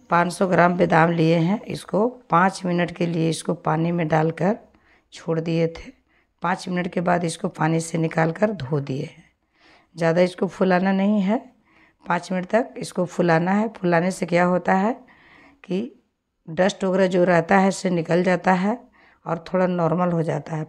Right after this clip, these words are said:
पानी में, सॉरी, तेल में जब हम फ्राई करेंगे इसको, तो तुरंत जलना शुरू कर देता है।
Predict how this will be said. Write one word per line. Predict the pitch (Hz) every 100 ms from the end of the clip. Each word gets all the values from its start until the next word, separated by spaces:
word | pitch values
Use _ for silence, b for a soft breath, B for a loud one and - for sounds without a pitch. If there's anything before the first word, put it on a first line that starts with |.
| -
पानी | 165 175 190
में, | 202 208 254 _ b b b b b
सॉरी, | - 175 175 220 302 _ -
तेल | 175 202
में | 196
जब | 180 185
हम | 185 175
फ्राई | - 156 190
करेंगे | 202 165 165 160 208
इसको, | - - - 185 233 - -
तो | 180
तुरंत | - 180 180
जलना | 165 165 156 170
शुरू | 165 170 160
कर | 151 160
देता | 147 156 165
है। | 170